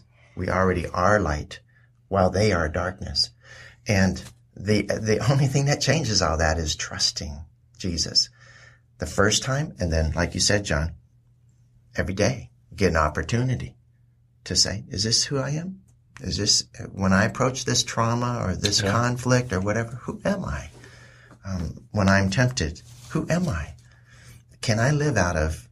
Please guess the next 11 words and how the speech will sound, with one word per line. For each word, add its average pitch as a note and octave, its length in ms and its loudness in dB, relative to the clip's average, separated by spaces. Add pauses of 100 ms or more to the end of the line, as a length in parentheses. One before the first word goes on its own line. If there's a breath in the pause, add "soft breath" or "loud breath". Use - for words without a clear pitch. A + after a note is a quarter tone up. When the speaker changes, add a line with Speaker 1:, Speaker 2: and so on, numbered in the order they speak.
(300)
Speaker 1:
the A2+ 100 0
holiness G#2 800 0 (100)
and F2 140 -2
the D#2+ 100 -2
righteousness - 720 -2
that's D#2 240 -2 (140)
already D#2 320 -6
been D2+ 340 -8 (480)
created - 440 -2
in D2 140 -8
me? B1+ 220 -10